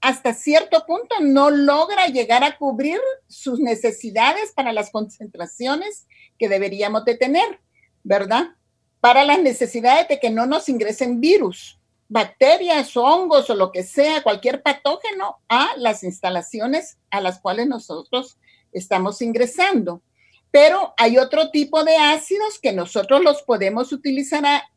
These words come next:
ahí en eso y sí logran evitar el ingreso y matan a nivel de superficie todos los patógenos que, que tenemos que matar.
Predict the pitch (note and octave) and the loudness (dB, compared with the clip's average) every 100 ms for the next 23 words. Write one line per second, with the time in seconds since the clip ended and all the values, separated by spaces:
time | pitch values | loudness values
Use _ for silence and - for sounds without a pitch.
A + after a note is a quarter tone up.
0 | - C4 B3+ C4+ D4+ C#4 A#3+ C4+ G4+ A#4 | -4 2 2 2 0 -2 -2 -4 -4 -10
1 | _ C4 A3 - D4+ G4 C#5 _ B3+ A#3+ | _ -6 -6 -2 -2 -2 -6 _ -4 0
2 | B3 C#4 D4 C#4+ A#3+ G3+ F#3+ A#3+ D4+ C5+ | 2 0 0 2 0 -2 -2 0 0 -4
3 | _ _ - A#3+ A#3 A3 G#3 B3 - G#4 | _ _ 0 2 2 0 2 2 0 0
4 | D#4+ A3+ G#3+ B3+ - G#4+ G4+ _ _ _ | 0 0 2 0 0 -6 -6 _ _ _
5 | _ _ - A#3 A3+ A3 A3+ B3 D4 D4 | _ _ -2 2 2 2 2 4 4 2
6 | A#3+ G#3+ F#3+ D4 D5 - F4 C4+ C#4 _ | 0 0 2 0 0 -2 -6 -6 -8 _
7 | _ _ _ _ _ _ C4+ C4+ E4 G#4+ | _ _ _ _ _ _ 4 4 4 0
8 | D4 A3 G3 F#3+ G3 A#3 A3+ A3+ - G3 | -2 -2 -4 -2 -4 -2 -4 -6 -6 -2
9 | F#3 E3 E3+ F#3+ F#3+ F#3 F#3 G3 G3 F3+ | -2 -2 -6 -8 -6 -6 -6 -6 -6 -6
10 | F#3 F#4 | -4 -6